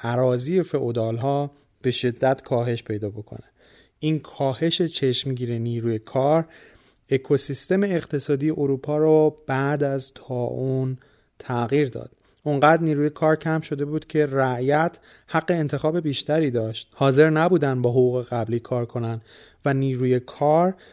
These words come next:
بیش از قبل خواهان داشت.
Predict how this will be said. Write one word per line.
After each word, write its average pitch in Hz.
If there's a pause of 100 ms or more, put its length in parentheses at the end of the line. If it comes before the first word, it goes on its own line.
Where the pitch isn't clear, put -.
(220)
بیش 165
از 131
قبل 110 (320)
خواهان 113
داشت. -